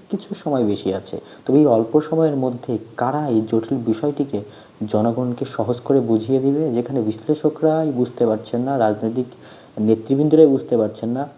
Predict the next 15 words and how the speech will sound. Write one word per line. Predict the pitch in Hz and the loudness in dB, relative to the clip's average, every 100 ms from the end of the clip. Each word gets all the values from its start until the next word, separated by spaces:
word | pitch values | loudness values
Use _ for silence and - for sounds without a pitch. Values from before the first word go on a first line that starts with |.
| - | -4
যে | 120 - | -2 -2
ইউনূস | 131 147 156 160 - | 0 0 0 -2 -2
সরকার | 110 104 104 127 190 - | -4 -4 -2 -4 -4 -6
এই | 123 | -6
বিষয়টিকে | 117 117 151 160 160 | -4 -6 0 0 2
কতটা | 131 - 147 | -4 -2 -2
জটিল | 110 - 127 165 | -2 0 2 2
আকারে | 160 147 110 104 - - 123 | 2 0 -2 -6 -16 -10 -4
এবং | 120 | -2
কতটা | 117 135 113 | -2 -2 2
বিভ্রান্তিমূলক | 110 110 131 170 175 165 156 151 143 135 | 2 2 0 0 0 0 2 2 2 2
আকারে, | 127 113 107 - - - | 0 -2 -2 -10 -20 -12
এ, | - - 104 - - - - - - - - | -2 0 0 -2 -6 -8 -10 -16 -16 -18 -2
উপস্থাপন | 139 127 117 113 101 | 2 2 2 0 0
করেছেন। | - 92 - | -2 -6 -6